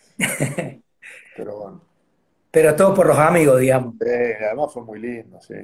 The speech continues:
Speaker 2: muy lindo.
Speaker 1: Qué lindo. Pato, ya para hacerte una de las últimas preguntas, consultarte qué lectura haces de lo que pasó con los Pumas en Japón.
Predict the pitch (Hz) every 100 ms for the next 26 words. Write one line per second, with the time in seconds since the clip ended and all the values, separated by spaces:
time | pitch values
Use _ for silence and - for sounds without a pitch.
0 | 90 98 98 101 95 _ _ _ _ -
1 | 127 123 120 123 - - - - 175 180
2 | 214 165 - - 135 175 180 180 151 143
3 | 170 160 175 156 156 156 160 143 139 160
4 | 190 202 175 - - 151 151 202 202 208
5 | 202 226 226 185 - 208 170 135 185 180
6 | 156 139 135 127 - 175 170 151 127 -
7 | 175 170 143 131 131 240 170 -